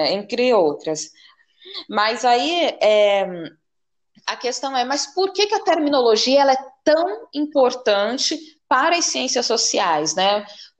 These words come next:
É, qual é esse apreço todo que as ciências sociais têm pela terminologia, né? E aí, a gente vai pensar o seguinte, que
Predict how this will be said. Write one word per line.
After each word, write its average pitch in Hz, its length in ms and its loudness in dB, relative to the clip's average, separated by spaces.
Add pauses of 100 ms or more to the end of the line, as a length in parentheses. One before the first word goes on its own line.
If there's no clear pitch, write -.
(140)
É, 190 280 4
qual 269 280 2
é 262 140 6
esse 262 200 0
apreço 247 840 -2
todo 220 280 -4
que 233 80 -4
as 208 160 0
ciências 202 240 -4
sociais 202 480 -2
têm 226 320 -4
pela 233 220 2
terminologia, 220 1000 -2
né? 175 240 -2 (920)
E 269 120 2
aí, 277 840 0 (500)
a 226 120 -4
gente 240 160 -8
vai 247 120 0
pensar 262 260 -2
o 269 40 0
seguinte, 277 540 -4 (120)
que 233 400 -4